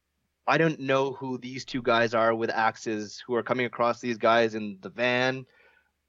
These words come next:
and they just all start killing each other, and I don't know who's killing who and why. And then it was explained, like, it, it made sense after because someone said, like, uh, uh, I, I forget what it is. Something like there was mer-, mercenaries there,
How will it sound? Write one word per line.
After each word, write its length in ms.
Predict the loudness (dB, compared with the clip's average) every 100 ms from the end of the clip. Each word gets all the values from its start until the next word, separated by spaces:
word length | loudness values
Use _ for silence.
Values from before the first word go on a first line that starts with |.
| _ _ -2
and 160 | 0
they 100 | 2
just 280 | 2 0 2
all 140 | 2 2
start 280 | 0 -2
killing 240 | -2 -4 -2
each 120 | -2
other, 300 | -2 0 0
and 100 | 0
I 80 | 0
don't 200 | -2 -2
know 120 | -4 -4
who's 180 | -8
killing 240 | -2 -2 0
who 220 | 0 0
and 120 | 0
why. 500 | 2 6 6 4 0 _ _ _
And 140 | -2 0
then 140 | 0
it 60 | 0
was 100 | -2
explained, 400 | -8 -6 -6 -6 -6
like, 200 | -6 -6 _ _ -20
it, 140 | -20 -12 -10 -8
it 100 | -2
made 220 | 0 2
sense 200 | -2 -4
after 320 | -2 0 0
because 260 | -6 -4 -6
someone 300 | -4 -6 -6
said, 240 | -2 -2 0
like, 400 | -2 -4 -14 _ _ _ _ _ _ _ -4
uh, 40 | -2 -6 0
uh, 180 | 0 0 -6 _ _ _ _ _ _ _ -20 _
I, 220 | 2 2 2
I 40 |
forget 380 | 0 -2 -2 -4
what 120 | -6
it 100 | -6
is. 180 | -8 -10
Something 400 | -6 -2 -2 -2
like 160 | -2
there 80 | 0
was 120 | -2
mer-, 220 | -2 -2 0
mercenaries 680 | 0 0 0 0 0 -4 -4
there, 400 | -2 -2 -4